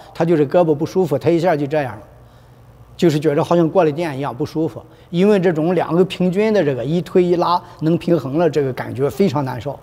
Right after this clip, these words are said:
我们正常人造不出这个东西来，这就叫互为旗杆。互为旗杆是什么意思呢？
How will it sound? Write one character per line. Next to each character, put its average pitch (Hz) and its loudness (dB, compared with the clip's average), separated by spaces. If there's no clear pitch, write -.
我 127 0
们 165 2
正 180 2
常 139 0
人 131 -6
造 160 2
不 131 0
出 151 -6
这 139 0
个 120 -6
东 110 -12
西 - -16
来， - -16
这 233 4
就 202 4
叫 175 6
互 226 2
为 202 4
旗 - -2
杆。 196 0
互 - -6
为 240 4
旗 220 -2
杆 240 0
是 196 -2
什 170 -4
么 190 -4
意 185 2
思 - -6
呢？ 139 -6